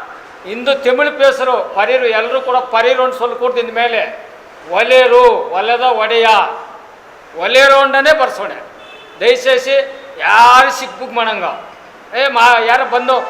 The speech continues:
ಯಾರೋ ಮೇಷ್ಟ್ರು ಬಂದಟ್ಟು ಗೌಡ್ನು ಬಂದು ಮೇಷ್ಟ್ರು ನಮ್ಮ ಕಡೆ ಎಲ್ಲ ಊರುಗಳಿಗೆಲ್ಲ ಮೇಷ್ಟ್ರು ಯಾರೋ ನಮ್ಮ, ಆ, ರೆಡ್ಡಿ ಸ ಗೌಡ್ರು ಬ್ರಹ್ಮ ಬಂದ ಸ್ವಾಮಿಗೆ ಬಂದಟ್ಟಾಗ, "ಏ ಯಾವ್ದು ನಿಮ್ಮ ಜಾತಿ?" ಅಂದರೆ, "ಸ್ವಾಮಿ ನಾವು ಒಲೆಯರು ಸ್ವಾಮಿ,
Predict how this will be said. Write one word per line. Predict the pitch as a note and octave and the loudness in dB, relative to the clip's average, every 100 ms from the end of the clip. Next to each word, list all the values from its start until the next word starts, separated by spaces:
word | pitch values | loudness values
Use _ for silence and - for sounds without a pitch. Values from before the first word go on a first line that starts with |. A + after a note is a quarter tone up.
| - - | -12 -6
ಯಾರೋ | G3 B3+ C4 | 0 0 0
ಮೇಷ್ಟ್ರು | A3+ C#4 C#4+ A#3 | 2 0 0 -4
ಬಂದಟ್ಟು | A#3+ B3 - | -4 -4 -2
ಗೌಡ್ನು | B3 C#4+ | 0 0
ಬಂದು | C#4+ B3+ A#3+ A3+ A3 | -2 -2 0 0 0
ಮೇಷ್ಟ್ರು | A#3+ A#3 G#3 G3+ | -4 -6 -10 -8
ನಮ್ಮ | G#3 G#3 | -8 -6
ಕಡೆ | G#3+ | -2
ಎಲ್ಲ | A#3+ A3+ | 0 0
ಊರುಗಳಿಗೆಲ್ಲ | A3 A#3+ A#3 A3+ G#3+ A3+ E3+ F3 - - - - | -2 -2 -2 -2 0 0 0 -2 -8 -16 -16 -4
ಮೇಷ್ಟ್ರು | B3+ B3 A#3+ | -4 -2 -2
ಯಾರೋ | A3+ A#3 A#3 | -2 -2 -2
ನಮ್ಮ, | A3 G#3+ G#3 - - - G#3+ | -6 -4 -4 -6 -12 -12 -6
ಆ, | F#3+ | -4
ರೆಡ್ಡಿ | A#3 B3+ | -4 -4
ಸ | B3 | -2
ಗೌಡ್ರು | A#3+ A#3 A3+ A3+ A#3 | 0 0 0 0 0
ಬ್ರಹ್ಮ | A3+ A3 | 0 -2
ಬಂದ | A3 A3 G#3 - | -2 -4 -6 -6
ಸ್ವಾಮಿಗೆ | - B3+ C#4 B3 | 0 0 0 -6
ಬಂದಟ್ಟಾಗ, | A#3 A#3 G#3+ F#3 E3 - - C#4 | -4 -2 -2 -2 -4 -8 -8 -4
"ಏ | C4+ | 0
ಯಾವ್ದು | C4 D4 C#4 | 2 0 -2
ನಿಮ್ಮ | C4 | -6
ಜಾತಿ?" | B3 B3+ B3+ | -2 -2 -2
ಅಂದರೆ, | A#3+ C4+ C#4+ - - | -4 -4 -4 -8 -6
"ಸ್ವಾಮಿ | D4 D#4 C4+ | -4 -2 -2
ನಾವು | A3 F#3 F3 E3 - | -2 -4 -6 -10 -8
ಒಲೆಯರು | A3+ C#4+ | -4 -4
ಸ್ವಾಮಿ, | F#3+ E3+ A3+ | -4 -6 -6